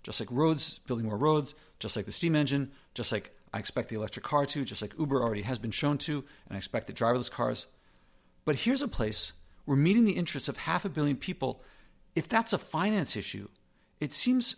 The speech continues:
a huge change in perspective that this could actually make a difference because it could help people achieve what they wanted to and lower their birth rate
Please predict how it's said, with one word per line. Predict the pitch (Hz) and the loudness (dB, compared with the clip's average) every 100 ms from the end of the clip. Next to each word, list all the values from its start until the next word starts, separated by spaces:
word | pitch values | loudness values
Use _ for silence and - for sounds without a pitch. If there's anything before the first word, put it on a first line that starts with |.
| - | -6
a | 120 | -10
huge | - - 226 175 - | -8 -2 0 0 -2
change | - 165 170 120 | -2 0 0 -2
in | |
perspective | 120 - - 175 - 110 - - _ - _ | -2 -2 0 -2 -4 -12 -14 -20 _ -20 _
that | - 139 127 | -2 -2 0
this | 190 | -2
could | - 214 - | -2 -2 -2
actually | 147 - 143 123 117 - _ _ | -4 -2 0 0 -2 -10 _ _
make | 123 117 | -2 -2
a | 127 | 0
difference | 214 214 - - | 0 0 -4 -8
because | - 127 135 | -10 -6 -4
it | 127 | -4
could | 135 | -6
help | 104 151 - | -4 -4 -6
people | - 131 120 - - - _ _ - | -6 -4 -2 -4 -6 -20 _ _ -6
achieve | 143 - - 175 151 | -2 0 0 0 -2
what | 165 | -2
they | 147 | -2
wanted | 117 131 165 165 | 0 2 2 0
to | - 98 107 165 _ _ _ _ _ _ _ - | -4 -6 -6 -10 _ _ _ _ _ _ _ -2
and | 131 123 | 2 4
lower | 135 151 151 | 6 6 4
their | 131 135 135 127 110 - | 4 4 4 0 -8 2
birth | 202 208 | 2 2
rate | - | -4